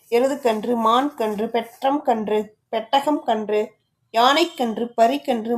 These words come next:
மரைக்கன்று, முதலைக்கன்று, கவரி என்பவற்றுக்கு கன்று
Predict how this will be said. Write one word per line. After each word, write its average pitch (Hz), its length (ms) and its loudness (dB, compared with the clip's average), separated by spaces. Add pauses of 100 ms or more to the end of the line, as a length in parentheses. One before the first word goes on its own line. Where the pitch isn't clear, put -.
மரைக்கன்று, 220 640 -2 (100)
முதலைக்கன்று, 233 680 -4
கவரி 247 380 2 (100)
என்பவற்றுக்கு 214 600 -4
கன்று 220 380 -2